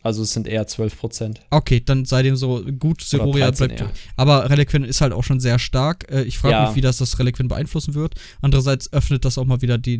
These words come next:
Speaker 2: den Raum für andere Sets.
Speaker 1: Wobei, du kannst ja dann trotzdem Locustids New Moon zum Beispiel spielen
Speaker 2: Locustids
Speaker 1: oder so.
Speaker 2: wird auch genervt.
Speaker 1: Dann halt New
Speaker 2: Ja, aber
Speaker 1: Moon
Speaker 2: warte.
Speaker 1: Hunding.
Speaker 2: Locustids
Speaker 1: <laughs>
Speaker 2: wird, die Redu-, die Dauer von Locustids wird von, auf zehn Sekunden reduziert.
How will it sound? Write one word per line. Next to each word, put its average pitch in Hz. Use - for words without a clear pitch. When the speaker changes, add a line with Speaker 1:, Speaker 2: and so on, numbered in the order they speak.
Speaker 2:
den 123
Raum 120
für -
andere 107
Sets. -
Speaker 1:
Wobei, 117
du 139
kannst 139
ja 147
dann 127
trotzdem 127
Locustids 123
New 123
Moon 127
zum 110
Beispiel 107
spielen 127
Speaker 2:
Locustids -
Speaker 1:
oder 143
so. -
Speaker 2:
wird 143
auch -
genervt. 113
Speaker 1:
Dann 143
halt 156
New 143
Speaker 2:
Ja, 156
aber 160
Speaker 1:
Moon -
Speaker 2:
warte. 160
Speaker 1:
Hunding. 151
Speaker 2:
Locustids 139
Speaker 1:
<laughs> -
Speaker 2:
wird, 175
die 147
Redu-, 160
die 147
Dauer 156
von 147
Locustids 139
wird 143
von, -
auf -
zehn 147
Sekunden 123
reduziert. -